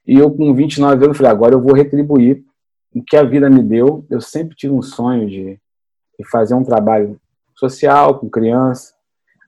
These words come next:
mas confesso a você que eu nunca imaginei que eu seria capaz de montar um projeto do tamanho da mi-, da magnitude do Viva Vôlei.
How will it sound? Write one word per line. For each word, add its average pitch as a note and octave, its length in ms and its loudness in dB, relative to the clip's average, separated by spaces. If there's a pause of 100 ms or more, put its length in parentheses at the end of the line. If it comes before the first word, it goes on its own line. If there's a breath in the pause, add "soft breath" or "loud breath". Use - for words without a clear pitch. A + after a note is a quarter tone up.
mas A#2+ 140 -4
confesso D3 420 2
a - 20 0
você D3+ 220 0
que D#3+ 80 -4
eu D3+ 60 4
nunca E3 260 0
imaginei A#2+ 720 0 (180)
que - 60 -16
eu A2 60 -6
seria A#2+ 260 -2
capaz A#2 420 -6
de A#2 80 -6
montar A#2+ 380 -4
um A#2+ 100 -6
projeto A#2+ 560 -2 (640)
do C3 80 -4
tamanho B2+ 540 2
da C3 100 2
mi-, C3 320 2
da B2 160 2
magnitude B2 760 0
do B2+ 160 0
Viva B2 240 0
Vôlei. G#2+ 300 -4